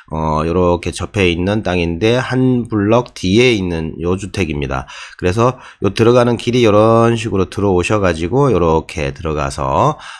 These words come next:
어, 이 층 계단은 요쪽에 있고요. 요렇게 올라가고요. 이 층 옥상 부분은 요런 식으로 있고, 앞에 일 층 마당은 요런 식으로 지금 있습니다. 그 들어가는 현관은 이쪽에 있습니다. 아, 일 층. 요렇게 해서 제가 볼 때는 잘만 꾸미시면, 어,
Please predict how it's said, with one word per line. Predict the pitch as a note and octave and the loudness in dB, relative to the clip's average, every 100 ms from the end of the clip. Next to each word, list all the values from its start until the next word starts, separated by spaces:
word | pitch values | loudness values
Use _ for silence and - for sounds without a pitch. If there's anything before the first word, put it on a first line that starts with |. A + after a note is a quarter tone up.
| - | -12
어, | C#2+ D2+ | -6 -4
이 | F2 | -4
층 | F#2+ A2+ | -4 -2
계단은 | F#2 F#2 G2 B2+ | 0 0 2 0
요쪽에 | F#2+ - D#2 D2 | -2 -4 -4 -4
있고요. | - D#2 C2+ | -4 -6 -4
요렇게 | D#2 D#2+ - | -4 -6 -4
올라가고요. | D2+ D2+ C#2+ C#2 C2+ C#2 | -4 -4 -4 -6 -4 -4
이 | D#2+ D#2+ | -4 -6
층 | - E2 | -4 -4
옥상 | D#2+ - F2 E2 | -4 -4 -4 -4
부분은 | D2+ G2+ D3 | -4 -2 0
요런 | F#2+ E2+ | 0 -2
식으로 | - C#2+ C2+ | -4 -6 -8
있고, | C2 C#2+ C#2+ | -8 -8 -6
앞에 | D#2+ - G#2+ G#2 G2 | -8 -4 0 2 2
일 | G2+ G2 | -4 -4
층 | - G2 | -4 -2
마당은 | D#2 F2 F#2 C3+ | 0 0 0 0
요런 | F2+ E2 | 0 -4
식으로 | D2+ D2 C#2 | -6 -8 -8
지금 | D2 C#2 | -8 -8
있습니다. | C#2 - D#2 C#2+ C#2+ - - - | -8 -6 -6 -4 -6 -8 -16 -12
그 | - | -10
들어가는 | - G#2 A2+ A2+ A2 | -2 2 4 2 -2
현관은 | B2 B2 C#3+ C#3 | -2 0 0 0
이쪽에 | E2 F2 D#2+ | -4 -4 -4
있습니다. | C#2 D2+ C#2 C2+ D#2 A#2 E2+ | -4 -8 -4 -2 0 0 -4
아, | D#2 | -6
일 | D2 F2+ | -4 -4
층. | - F2 E2+ A#2 - - - | -4 -6 -4 -6 -12 -16 -4
요렇게 | A2 C#3 C#3 | 0 2 2
해서 | C#3 D3 | 2 2
제가 | B2 C3 | 0 2
볼 | C#3 C#3+ | 2 0
때는 | C#3+ | 0
잘만 | B2 A2 C3+ B2+ | 0 0 0 0
꾸미시면, | C3+ D#3 C#3 C3 F#2+ A2+ A2 | -2 -4 -2 0 2 0 0
어, | F2+ | -2